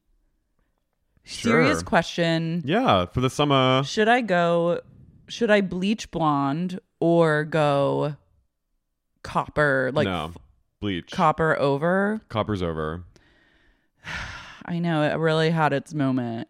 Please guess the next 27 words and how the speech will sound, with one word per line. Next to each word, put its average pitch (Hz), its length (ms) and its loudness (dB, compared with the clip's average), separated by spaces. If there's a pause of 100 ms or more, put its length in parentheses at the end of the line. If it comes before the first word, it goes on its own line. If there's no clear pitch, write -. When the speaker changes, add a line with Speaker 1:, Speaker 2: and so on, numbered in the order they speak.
Speaker 1:
Should - 200 2
Speaker 2:
I 175 80 8
Speaker 1:
I, 156 40 4
Speaker 2:
think, 131 140 -4
Speaker 1:
I 175 80 6
Speaker 2:
I 170 40 4
Speaker 1:
should 220 100 2
Speaker 2:
think, 175 140 0
Speaker 1:
just 156 220 -2
bleach 135 380 0
Speaker 2:
I 117 80 4
think 127 140 0
Speaker 1:
for 165 60 2
the 151 80 4
Speaker 2:
bleach 180 120 2
it. 165 40 2
Speaker 1:
summer? 151 500 2 (420)
Speaker 2:
Bleach 104 240 -2
it, 92 80 -4
baby. 85 420 -2 (1080)
Speaker 1:
I 180 100 0
kind 214 240 2
of 240 100 2
want 156 280 2
to. 127 600 -4
Speaker 2:
Do 147 180 4
it. 92 260 2